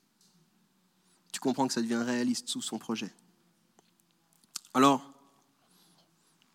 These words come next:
ma question c'est, qui est-ce que tu suis, toi ? On est au milieu de cette série sur les « je suis ». Qui est-ce que toi tu suis ?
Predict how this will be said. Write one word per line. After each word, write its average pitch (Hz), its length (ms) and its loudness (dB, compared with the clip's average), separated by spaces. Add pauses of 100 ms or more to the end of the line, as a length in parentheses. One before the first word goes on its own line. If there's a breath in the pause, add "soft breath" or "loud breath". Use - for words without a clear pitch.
(600)
ma 143 120 6
question 160 280 4
c'est, 131 300 4
qui - 200 0
est-ce 143 120 2
que - 60 2
tu - 140 -6
suis, - 240 2
toi ? - 240 -8 (2000 soft breath)
On 127 100 8
est 135 40 12
au 135 60 12
milieu 143 240 12
de - 40 -2
cette 143 120 4
série 139 320 6
sur 123 160 2
les « 127 140 8
je 127 100 4
suis ». 131 380 2 (800 soft breath)
Qui 165 260 2
est-ce 131 120 4
que 131 100 -10
toi 120 260 -2
tu - 120 -10
suis ? - 300 -10